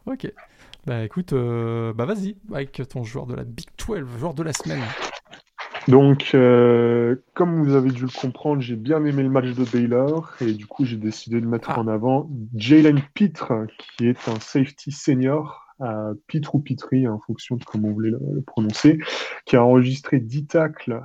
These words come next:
Speaker 2: euh, qui est son meilleur total de la saison face à B Y U, mais également un sac, un beau safety blitz, et aussi un fumble, euh, recovered,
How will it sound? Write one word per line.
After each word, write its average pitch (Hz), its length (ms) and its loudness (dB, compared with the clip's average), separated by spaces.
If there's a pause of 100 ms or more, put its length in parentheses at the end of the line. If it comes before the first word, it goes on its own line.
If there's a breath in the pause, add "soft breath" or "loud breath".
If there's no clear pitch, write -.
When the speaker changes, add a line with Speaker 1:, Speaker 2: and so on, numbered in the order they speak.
Speaker 2:
euh, 123 200 -6
qui - 160 -12
est - 20 -6
son - 160 -12
meilleur 120 300 0
total 117 340 -2
de 113 80 0
la 110 140 0
saison 117 420 -2
face - 220 -2
à - 20 4
B 107 80 -2
Y 110 300 4
U, 143 120 6
mais 131 140 4
également 110 460 0
un 147 100 4
sac, 156 420 0 (500 loud breath)
un 120 40 -4
beau 110 240 4
safety 147 460 2
blitz, 147 480 -4 (100)
et 143 220 8
aussi 135 440 2
un 107 680 2
fumble, 143 680 2 (100)
euh, 107 640 -4
recovered, 120 600 2